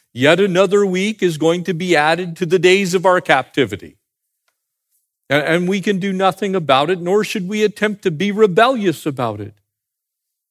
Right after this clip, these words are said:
The world is watching to see how the church is going to respond during this time. And so I encourage you, be an example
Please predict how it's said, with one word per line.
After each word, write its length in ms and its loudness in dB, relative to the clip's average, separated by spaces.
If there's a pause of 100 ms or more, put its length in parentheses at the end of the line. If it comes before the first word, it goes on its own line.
(380)
The 60 -8
world 260 2
is 160 -2
watching 500 0
to 80 -6
see 220 -6
how 100 0
the 160 -4
church 440 -4
is 120 -10
going 260 -4
to 100 -12
respond 580 -4
during 240 -8
this 180 -14
time. 400 -16 (500)
And 140 -2
so 200 -2
I 80 2
encourage 680 -4
you, 260 -10 (760)
be 160 -6
an 80 -6
example 800 -8